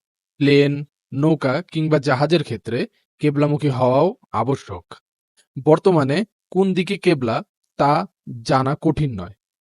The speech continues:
বিভিন্ন ফোন কিংবা যন্ত্রের মাধ্যমেই তা সহজেই আমরা জানতে পারি। তাই ব্যক্তি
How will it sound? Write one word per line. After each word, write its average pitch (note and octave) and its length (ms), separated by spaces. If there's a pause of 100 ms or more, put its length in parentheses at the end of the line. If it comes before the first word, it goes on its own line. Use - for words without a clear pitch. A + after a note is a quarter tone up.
(120)
বিভিন্ন D#3+ 480 (540)
ফোন D3 360
কিংবা C#3 380
যন্ত্রের C3+ 400
মাধ্যমেই B2+ 520 (260)
তা B2 100
সহজেই C3 480
আমরা C3 260
জানতে C3 360
পারি। F#2+ 240 (560)
তাই D3 180
ব্যক্তি D3 360